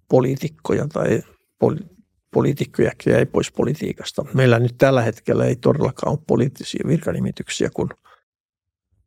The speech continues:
no, yksi tai kaksi ehkä saattaa olla,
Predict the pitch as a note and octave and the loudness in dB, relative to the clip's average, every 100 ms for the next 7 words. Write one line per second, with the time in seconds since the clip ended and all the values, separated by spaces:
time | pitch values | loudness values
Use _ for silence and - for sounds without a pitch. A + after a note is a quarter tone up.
0 | _ B2+ A#2+ - - - _ - _ _ | _ 4 4 0 -14 -20 _ -20 _ _
1 | A3+ - - D3+ - - C#3+ - - - | -12 -10 -6 -2 -2 -2 -4 -6 -6 -6
2 | C#3+ - - - - - F#3 | -8 -10 -8 -8 -8 -12 -16